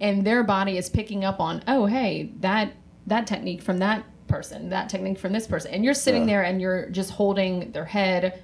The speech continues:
Speaker 1: or whatever. You're not doing anything. You're sitting in presence
Speaker 2: Right.
Speaker 1: with that body. The body is picking up all the tools that you've accumulated, and then it's shifting itself.
Speaker 2: Yeah.
Speaker 1: So the healer, quote unquote, is not ever really doing
Speaker 2: Doing
Speaker 1: the
Speaker 2: it,
Speaker 1: healing.
Speaker 2: yeah.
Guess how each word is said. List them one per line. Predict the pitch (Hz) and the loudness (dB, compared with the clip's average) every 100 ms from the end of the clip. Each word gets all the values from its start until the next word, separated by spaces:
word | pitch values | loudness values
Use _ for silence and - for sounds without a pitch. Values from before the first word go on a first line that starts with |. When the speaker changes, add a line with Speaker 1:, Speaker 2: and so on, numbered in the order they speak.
| - | -6
Speaker 1:
or | 170 | -2
whatever. | 170 180 180 165 | 0 2 2 0
You're | 165 185 | 0 0
not | 180 135 - - - 196 | 0 -4 -18 -20 -8 -4
doing | 190 202 185 170 | 2 2 2 0
anything. | 180 196 196 165 | 0 0 -2 -2
You're | 180 | -2
sitting | - 247 233 | 2 2 2
in | 185 | 0
presence | - 190 170 156 196 - - - | 0 0 0 -4 -6 -10 -6 4
Speaker 2:
Right. | 226 190 131 | 6 6 2
Speaker 1:
with | 202 202 | 0 0
that | 196 180 180 | -2 -2 0
body. | 170 175 156 165 185 | 0 0 -2 -8 -4
The | 196 | 0
body | 196 202 202 | 2 2 0
is | 180 | -2
picking | - 202 202 185 | -4 -4 -2 -2
up | 180 - | -2 0
all | 196 220 | 2 4
the | 220 214 | 2 0
tools | 220 196 170 170 185 - - - | 0 0 0 -4 -8 -16 -14 -2
that | 190 | 0
you've | 208 240 | 2 2
accumulated, | 185 - 277 254 160 143 139 156 - - | 0 2 2 4 0 -2 -2 -4 -10 -4
and | 196 214 208 | 0 4 4
then | 220 | 2
it's | 196 190 185 - | 0 -4 -4 -12
shifting | - - - 240 226 175 | -8 -4 0 0 0 -4
itself. | - - - - - - - | -4 -6 -6 -8 -14 -20 -2
Speaker 2:
Yeah. | 208 185 | 2 4
Speaker 1:
So | - 233 | 4 2
the | 226 | 2
healer, | 220 285 311 233 175 190 254 | 2 2 4 2 2 2 0
quote | 254 185 170 | 0 0 0
unquote, | 170 - 165 175 | 0 -2 -2 0
is | 202 185 | 0 2
not | 196 202 214 185 - | 2 2 2 -2 -6
ever | - 208 208 202 | -2 0 2 0
really | 185 185 196 190 | 0 0 0 0
doing | 180 170 202 226 247 | -4 -2 2 4 6
Speaker 2:
Doing | 214 | 4
Speaker 1:
the | 185 | 2
Speaker 2:
it, | - | 0
Speaker 1:
healing. | 185 139 87 190 | -2 -4 -6 -6
Speaker 2:
yeah. | 202 | -8